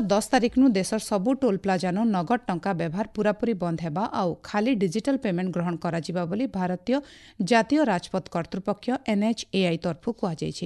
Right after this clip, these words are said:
ଇ ବାବଦେ ସରକାର ଆଗରୁ ନିଷ୍ପତ୍ତି ନେଇଥିଲେ। ଫାଷ୍ଟଟ୍ୟାଗ ଆଉ ୟୁପିଆଇ ବାଗି ଡିଜିଟାଲ କାରବାର ଜରିଏ ଟୋଲ ପ୍ଲାଜାମାନକେ ଭିଡ଼ କମବା ସହିତ ସ୍ୱଚ୍ଛତା ଆସିପାରବା। ଇହାଦେ ସାରା ଦେଶେ ଥିବା ଏଗାରଶହ ପଚାଶ ଟୋଲ ପ୍ଲାଜାନ ଇ ସୁବିଧା ଲାଗୁ ହେବା ବୋଲି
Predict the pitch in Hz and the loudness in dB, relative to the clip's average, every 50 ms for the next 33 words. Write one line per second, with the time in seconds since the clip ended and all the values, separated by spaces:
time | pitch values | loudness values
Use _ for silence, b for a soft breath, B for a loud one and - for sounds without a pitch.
0 | - - - 202 180 175 156 147 220 233 - - 202 165 139 - 208 226 - - | -6 -2 -2 0 0 0 -2 -2 -4 -4 -4 -4 -4 -4 -2 -2 -2 -2 0 -2
1 | 185 175 - - 185 202 214 190 165 156 - - - 196 - 220 208 208 214 208 | -4 -2 -2 -4 -2 -2 0 0 -2 -2 -4 -4 -4 -2 -2 0 0 0 0 0
2 | - 247 339 370 B B B B B B B - - 233 214 - - 311 339 294 | 0 -2 -4 -4 B B B B B B B 2 4 4 4 4 2 2 2 2
3 | - 277 226 190 165 - - 196 196 240 247 - - 277 302 285 196 180 165 147 | 2 4 4 4 2 0 0 0 2 2 2 4 4 4 6 6 4 2 2 2
4 | 175 214 202 180 208 165 180 190 - 214 214 208 - 185 170 160 151 185 175 151 | 0 0 0 0 0 0 0 0 0 0 0 0 0 0 0 0 0 0 0 0
5 | - 175 165 180 233 226 - 226 208 202 196 220 220 214 226 226 190 170 160 156 | -2 -2 0 0 0 0 2 2 0 0 0 0 0 0 0 0 0 0 -2 -2
6 | 156 - 175 175 - 185 165 170 - - 175 175 170 185 196 - - _ _ _ | -2 -4 -4 -2 -2 -2 -2 -2 -2 -2 -2 0 0 -2 -4 -6 -10 _ _ _
7 | _ - - - 226 254 254 - 185 - B B B B B B - - 285 277 | _ -10 -4 0 0 2 2 0 -2 -2 B B B B B B 2 2 2 4
8 | - - 285 - 269 233 - - 175 - - 160 151 139 156 - - - 220 208 | 2 0 0 2 2 2 2 -2 -4 -6 -4 -6 -6 -4 -6 -4 -2 0 0 2
9 | 202 170 151 233 254 - - 208 185 185 196 165 170 170 - - 233 240 - - | 0 0 0 0 0 0 0 0 2 2 2 0 0 -2 -2 -2 -4 -4 -4 -2
10 | 214 165 170 165 - b b b b b - 226 196 240 254 262 - 311 302 311 | -2 0 0 -2 -4 b b b b b 0 2 4 4 4 4 2 0 0 0
11 | 226 202 - - 240 233 - - 220 190 185 - - 175 175 165 - 170 170 202 | 0 -2 0 -2 -2 -2 -2 0 0 0 0 0 -2 -2 -2 -2 -2 -2 -4 -4
12 | 247 - - 196 - 190 156 180 175 196 214 214 190 165 160 143 185 175 151 185 | -4 -4 -6 -6 -6 -4 -4 -4 -4 -4 -2 -2 -2 -4 -4 -4 -6 -6 -4 -4
13 | 156 175 165 165 185 208 | -2 -2 -2 -2 -2 -4